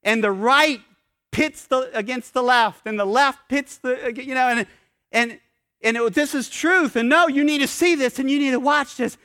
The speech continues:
And the devil is laughing at us, going, "Oh my God, we don't have to work hard with these people. Demons, take your two weeks off.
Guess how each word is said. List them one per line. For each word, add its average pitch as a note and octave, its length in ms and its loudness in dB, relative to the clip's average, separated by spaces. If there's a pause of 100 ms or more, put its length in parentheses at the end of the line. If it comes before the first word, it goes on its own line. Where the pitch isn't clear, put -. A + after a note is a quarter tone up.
(220)
And B3+ 140 0
the C4+ 80 0
devil C#4+ 420 4
is C4 220 2
laughing B3+ 920 2
at F#3 240 4
us, - 440 -8 (520)
going, C#4+ 220 4
"Oh E4+ 320 4
my D4+ 200 6
God, D4 500 6
we E4 280 4
don't E4 260 4
have D4+ 300 4
to C4+ 120 2
work D#4 360 4
hard E4+ 480 4
with C#4 160 -2
these E4+ 260 0
people. B3+ 640 -2 (520)
Demons, E4 580 0
take D#4+ 320 2
your C#4+ 100 -4
two D4+ 260 -2
weeks D4 320 -4
off. B3+ 420 2